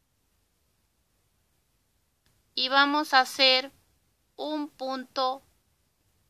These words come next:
bajo. Voy a hacer tres cadenas, una, dos, tres.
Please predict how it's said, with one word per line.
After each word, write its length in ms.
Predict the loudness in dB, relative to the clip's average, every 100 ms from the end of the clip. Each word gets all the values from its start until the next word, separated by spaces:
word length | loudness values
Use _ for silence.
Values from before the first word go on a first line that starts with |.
| _ _ _ _ _ -8
bajo. 400 | -4 -4 -8 -20 _ _ _ _ _ _ _ _ _ _ _ _ _ _ _ _ _ _ _ _ _ _ _ _ _ _ _ _ _ _ _ _ _ _ _ _ _ _ _ _ _ _ _ _ _ _ _ _ _ _
Voy 260 | 2 4 4
a 80 |
hacer 460 | 0 2 4 4 -2 _
tres 320 | 0 0 0 0
cadenas, 880 | 2 4 4 4 2 0 -2 -14 _ _ _ _ _ _ _
una, 580 | -10 -6 2 4 4 -2 _ _ _ _ _ _ _ _ _ _
dos, 540 | -4 -2 -2 -4 -10 -20 _ _ _ _ _ _ _ _ _ -4
tres. 580 | 2 4 2 -4 -20